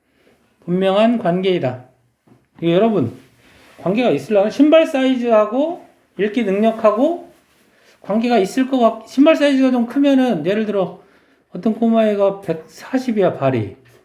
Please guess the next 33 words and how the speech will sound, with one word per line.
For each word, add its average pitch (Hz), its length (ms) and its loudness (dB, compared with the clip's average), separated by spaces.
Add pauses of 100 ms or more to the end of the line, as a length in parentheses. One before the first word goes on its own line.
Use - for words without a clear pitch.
(360)
걔하고 175 640 -2
발이 170 220 0 (120)
이백이십인 196 840 -2
애가, 139 220 -2
당연히 175 300 -2
이백이십인 208 420 -2
애가 180 120 0
더 156 80 -8
잘 160 200 -4
읽긴 202 360 -2
하겠지만 175 640 -2 (500)
그 - 120 -14
둘의 202 240 0
관계가 180 380 0
직접적인 202 800 -4 (220)
원인이 202 300 2
되는 180 240 0
건 190 120 -4
아니지. 120 500 -4 (100)
그 135 120 -4
뒤에 170 180 0
내용 160 240 0
보면 143 400 -2 (440)
it 196 160 0
seems 269 360 4
that, 147 300 0 (520)
it 208 160 0
seems 247 280 4
that 240 180 4
주어 220 120 2
동사 214 280 2
무슨 185 220 -2
뜻이에요? 214 520 0